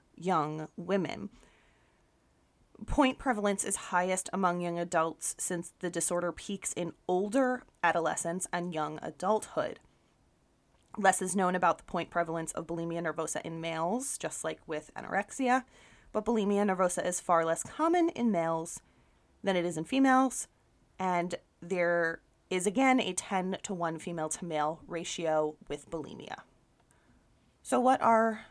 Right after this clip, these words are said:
some risk factors of potentially having bulimia? Weight concerns, low self-esteem, depressive symptoms, social anxiety disorder, and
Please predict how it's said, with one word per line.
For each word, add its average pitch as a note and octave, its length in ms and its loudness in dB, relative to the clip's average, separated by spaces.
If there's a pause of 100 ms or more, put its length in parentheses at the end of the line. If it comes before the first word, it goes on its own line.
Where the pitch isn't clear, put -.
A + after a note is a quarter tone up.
(100)
some F#3 440 -2 (100)
risk D4 300 0
factors - 800 -6 (540)
of F3+ 320 -2 (100)
potentially F3+ 920 -4 (500)
having E3 420 -2
bulimia? E3+ 600 -4 (1800)
Weight A3 260 0
concerns, D4+ 680 2
low G3 340 2
self-esteem, G#3+ 1120 -2
depressive G#3 520 0
symptoms, F#3+ 640 -4
social - 480 -4
anxiety F3+ 460 -4
disorder, F3 500 -4
and E3+ 180 -6